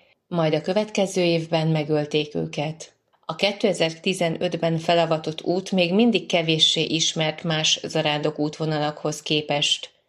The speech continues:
Rendkívül gazdag természeti, művészeti és spirituális örökséget őriz.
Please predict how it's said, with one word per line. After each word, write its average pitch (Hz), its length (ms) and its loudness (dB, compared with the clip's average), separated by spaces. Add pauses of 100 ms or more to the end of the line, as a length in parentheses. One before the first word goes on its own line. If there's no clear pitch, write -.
(200)
Rendkívül 190 640 2
gazdag 160 460 2
természeti, 190 1000 0 (200)
művészeti 180 720 0
és - 460 -2
spirituális 160 840 0
örökséget 151 640 -2
őriz. 151 600 -4